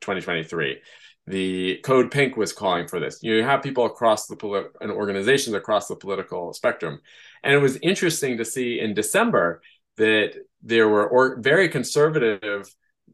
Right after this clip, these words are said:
uh, organizations, not just libertarians, but organizations that are funded by the Koch brothers, that are typically supporting Republican talking points, that were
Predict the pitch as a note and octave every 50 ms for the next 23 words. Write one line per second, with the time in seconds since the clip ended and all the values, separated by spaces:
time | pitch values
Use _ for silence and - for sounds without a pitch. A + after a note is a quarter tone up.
0 | _ _ _ - - - - - - - - C3 C3+ C3+ C3 B2+ A#2+ A2+ G#2+ D3
1 | - G2 - - C3 G#2+ G2+ G2 - A#2+ A#2+ B2+ C#3 E3 D3 - C#3+ C3 A#2 A#2
2 | A2+ C#3+ D#3+ G3 G3+ F#3 C3+ G#2+ F#2 F#2 G2+ G2+ - - _ _ - - _ _
3 | _ - B2 B2 B2 C3+ C#3 C3 A#2+ C3 C3 B2 - - B2+ A2+ A#2+ A2+ G#2+ -
4 | - A2+ A2 A2 A2 G2+ G#2+ G2 G2 G#2+ - D#3+ D3+ D3+ - D#3 C#3+ C#3 C#3 C3+
5 | C3 B2+ B2+ A#2+ A2 - - A2+ G#2 G#2 G2+ G2 - G2 - - A#2+ G#2 A#2 A2
6 | - A2+ A#2 A2+ G#2+ - - A2 - - A#2 A2 G#2 G2+ G2 G2 F#2+ - B2+ B2+
7 | B2+ B2 A#2+ - B2+ A#2+ A2+ A2+ A2 A2 A2+ C3 C3+ B2+ C3 C3+ A#2+ - A#2 A#2
8 | A2+ A2+ G#2+ - _ - - _ _ _ - C3 C3+ C3+ C3+ B2+ B2+ B2 A#2+ A#2
9 | A#2 A2+ A2+ A2+ - - -